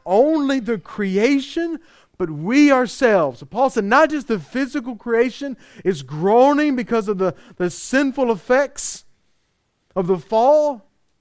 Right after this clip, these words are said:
but us ourselves,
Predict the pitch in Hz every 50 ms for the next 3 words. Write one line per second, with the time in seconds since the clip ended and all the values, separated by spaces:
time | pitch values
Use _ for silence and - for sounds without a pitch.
0 | _ _ _ _ _ - - _ _ _ _ _ _ - - 185 185 202 226 233
1 | 214 - - - - - - _ _ _ _ _ _ _ _ _ _ _ _ _
2 | - 160 165 - - - 190 180 156 131 117 107 - - - - - - -